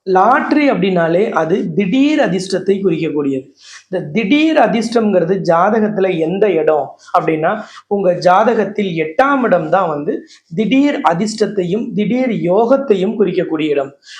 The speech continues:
அப்ப எட்டாம் இடம் கண்டிப்பாக சம்பந்தப்பட்டிருந்தாதான் அவங்களுக்கு அந்த லாட்டரி யோகம் கிடைக்கும். இப்ப லாட்டரி தமிழ்நாட்டுல இல்லையே அப்படின்னா, டூர் போலான்னு சொல்லி ஃபேமிலியோட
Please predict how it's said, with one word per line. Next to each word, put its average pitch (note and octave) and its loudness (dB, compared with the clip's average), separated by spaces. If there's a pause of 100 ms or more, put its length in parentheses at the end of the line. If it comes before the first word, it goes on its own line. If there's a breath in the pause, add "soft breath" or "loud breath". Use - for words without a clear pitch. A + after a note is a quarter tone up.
(120)
அப்ப F#3 0 (160)
எட்டாம் C#4+ 0
இடம் A#3+ 2 (120)
கண்டிப்பாக F#3 0 (100)
சம்பந்தப்பட்டிருந்தாதான் F3+ -2 (400 loud breath)
அவங்களுக்கு A#3+ 0 (420 loud breath)
அந்த F3+ -2 (220)
லாட்டரி A#3 0 (120)
யோகம் F3 -2
கிடைக்கும். C#3+ -2 (380 soft breath)
இப்ப B3+ 4 (140)
லாட்டரி C4 2 (160)
தமிழ்நாட்டுல F#3+ 0
இல்லையே E3+ 0 (380 soft breath)
அப்படின்னா, D#3+ -2 (680 loud breath)
டூர் A#3 0
போலான்னு F#3 2
சொல்லி F3+ 2
ஃபேமிலியோட F3 2